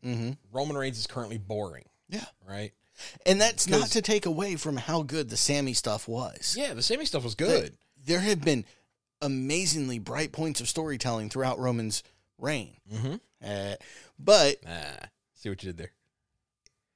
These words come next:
Speaker 1: he's boring.
Speaker 2: He's
Speaker 1: We,
Speaker 2: boring.
Speaker 1: we don't.
Speaker 2: Bianca's
Speaker 1: we were sitting
Speaker 2: boring.
Speaker 1: here. We were sitting here tonight watching this show, and we were bored.
Speaker 2: Yeah, we were scrolling on, on Reddit 'cause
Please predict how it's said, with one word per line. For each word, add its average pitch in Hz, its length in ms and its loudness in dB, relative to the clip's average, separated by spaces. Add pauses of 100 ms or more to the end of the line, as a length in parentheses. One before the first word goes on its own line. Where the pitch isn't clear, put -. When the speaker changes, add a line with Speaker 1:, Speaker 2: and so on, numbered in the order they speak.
Speaker 1:
he's 156 320 -4
boring. 160 480 -4 (160)
Speaker 2:
He's 110 160 -14
Speaker 1:
We, - 120 4
Speaker 2:
boring. - 200 -6 (380)
Speaker 1:
we 151 120 -2
don't. 165 220 0 (180)
Speaker 2:
Bianca's 143 220 4
Speaker 1:
we 226 60 4
were 196 60 4
sitting 196 160 6
Speaker 2:
boring. 117 160 -2
Speaker 1:
here. - 220 -10 (400)
We 180 160 -6
were 170 100 -6
sitting 156 320 -2
here 117 140 -2
tonight 104 360 -6
watching 147 420 -2
this 139 120 0
show, 131 400 -2 (680)
and 123 120 -6
we 135 80 -6
were 160 160 0
bored. 156 380 -6 (140)
Speaker 2:
Yeah, 147 200 -2
we 110 140 -4
were 123 60 -4
scrolling 113 400 -4
on, 123 260 -6
on 120 140 -4
Reddit 139 260 -2 (640)
'cause 113 360 -4